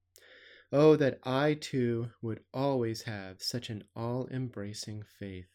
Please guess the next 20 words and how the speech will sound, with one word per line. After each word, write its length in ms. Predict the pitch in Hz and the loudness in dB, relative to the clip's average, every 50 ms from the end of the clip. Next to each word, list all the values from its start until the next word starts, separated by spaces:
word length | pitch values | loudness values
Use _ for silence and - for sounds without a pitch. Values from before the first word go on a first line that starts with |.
| _ _ _ _ _ _ _ _ _ _ _ _ _ _ _ _ _ _ | _ _ _ _ _ _ _ _ _ _ _ _ _ _ _ _ _ _
And 160 | - 123 117 117 | -4 -4 -2 -2
in 80 | 110 | 0
this 220 | 113 139 170 - - | 0 0 -2 -2 -2
case, 320 | - 156 143 139 143 - | -2 0 0 0 -2 -4
at 100 | 131 - | -6 -4
least, 640 | 117 131 151 131 110 107 104 - - - - - _ _ _ _ _ _ _ - | -2 -2 -2 -2 -2 -4 -6 -8 -12 -12 -14 -18 _ _ _ _ _ _ _ -12
I 180 | 101 107 110 | -8 -8 -8
do. 440 | 110 110 127 160 180 143 113 110 104 - _ _ _ _ _ _ _ _ _ _ _ _ _ _ - | -8 -6 -6 -6 -6 -8 -8 -12 -14 -14 _ _ _ _ _ _ _ _ _ _ _ _ _ _ -12
I 260 | 98 101 101 104 110 | -10 -8 -6 -6 -8
believe. 840 | 101 104 117 110 107 107 110 110 110 107 104 98 95 95 98 - - _ _ _ _ _ _ _ _ _ _ _ _ _ _ _ _ _ _ _ _ _ _ _ - _ _ - - - - _ _ - | -8 -8 -8 -8 -6 -6 -6 -6 -6 -6 -8 -8 -10 -12 -16 -20 -20 _ _ _ _ _ _ _ _ _ _ _ _ _ _ _ _ _ _ _ _ _ _ _ -20 _ _ -20 -20 -20 -20 _ _ 0
Living 460 | 127 135 151 151 170 170 175 180 175 - _ _ - | 2 2 4 4 4 2 2 0 -2 -8 _ _ -6
with 320 | - 143 147 156 156 - _ _ _ - | -2 0 0 0 0 -4 _ _ _ -6
dissonance. 720 | - 117 110 - - 110 101 98 92 92 95 - - - - _ _ _ _ _ _ _ _ _ - _ _ _ - - _ - | -6 -6 -6 -6 -8 -8 -10 -10 -12 -14 -14 -16 -16 -18 -18 _ _ _ _ _ _ _ _ _ -20 _ _ _ -20 -20 _ -6
If 160 | - 139 127 - | -4 -4 0 2
you 160 | 196 240 240 | 4 4 4
follow 640 | 240 - - 156 151 151 151 135 117 113 113 117 | 2 0 0 0 2 2 2 2 0 0 0 0
the 120 | 120 123 117 | 0 -2 -2
Charlotte 440 | - - 135 131 139 139 131 - | -2 -2 0 0 0 0 -2 -4
Mason 440 | - 120 120 123 120 - - 117 110 113 | -4 -4 -4 -4 -4 -4 -6 -6 -4 -4
method 480 | 117 117 123 120 - 101 98 98 - | -4 -4 -6 -6 -8 -10 -10 -10 -14